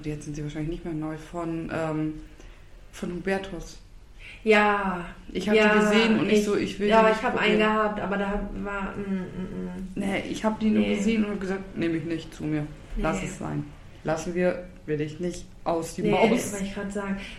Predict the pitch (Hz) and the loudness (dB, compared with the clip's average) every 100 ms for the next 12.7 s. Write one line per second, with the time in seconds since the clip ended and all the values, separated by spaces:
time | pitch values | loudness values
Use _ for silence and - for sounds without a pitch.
0 | - 196 190 196 196 196 - 196 185 - | -6 -2 0 0 -2 -4 -4 -4 -4 -6
1 | 233 - - 208 202 196 202 196 196 190 | -10 -10 -6 -4 -4 -6 -4 -2 0 -2
2 | - 185 185 - - - 190 208 202 208 | -2 -4 -4 -8 -12 -4 2 2 4 4
3 | 220 214 226 233 - 208 - 214 - 214 | 4 4 0 -2 -6 -10 -8 -6 -4 -4
4 | 208 208 208 202 202 202 202 202 214 214 | -2 -4 -6 -4 -2 -2 -2 -2 2 4
5 | 208 202 202 196 190 - - 214 202 208 | 2 0 -2 -2 -2 -4 -8 -8 -2 0
6 | 202 196 - 190 185 185 180 185 185 - | 0 -4 -6 -4 -2 -4 -6 -8 -14 -16
7 | - - - - - - - - - - | -16 -16 -16 -18 -18 -18 -18 -20 -18 -18
8 | - 196 - - - 190 185 185 180 - | -14 -12 -12 -12 -8 -6 -4 -6 -8 -12
9 | - - 202 196 185 190 190 - - 190 | -12 -4 -2 0 0 -2 -4 -8 -4 -4
10 | 185 - 214 214 220 - 240 233 220 208 | -4 -6 -8 -8 -10 -8 -6 -4 -2 0
11 | 220 233 214 202 196 208 - - 214 214 | 2 2 2 0 -4 -6 -8 -4 -2 -2
12 | 208 202 196 190 196 214 | -2 0 2 2 2 0